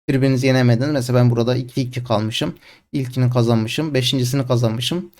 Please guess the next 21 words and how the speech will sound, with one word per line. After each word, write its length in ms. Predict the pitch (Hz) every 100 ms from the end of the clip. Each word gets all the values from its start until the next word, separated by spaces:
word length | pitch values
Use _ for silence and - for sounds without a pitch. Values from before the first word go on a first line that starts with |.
| - _ _ _ _ _ -
Burada 200 | 139 135
iki 180 | 127 -
tane 240 | 123 120
kaybetmişim 520 | 127 123 117 123 165
ve 180 | 147 123
bunlar 260 | 123 117 120
da 140 | 143
berabere 420 | 131 123 113 107
yani 220 | 101 104
gol 160 | 110 127
olmamış. 720 | 120 - 127 110 104 156 - _ _ _ _ _
Penaltılara 500 | 196 175 139 143 135
gidiyor 320 | 117 117 107
maç. 360 | 113 170 - - _ _ _ -
Burada 400 | 170 143 139 170 - _ _ _ _ -
mesela 380 | 139 131 143
ilk 240 | 147 160 -
başta 320 | 120 123 160
kaleci 360 | - 135 131 143
olarak 420 | 120 104 98 -
şey, 300 | - 156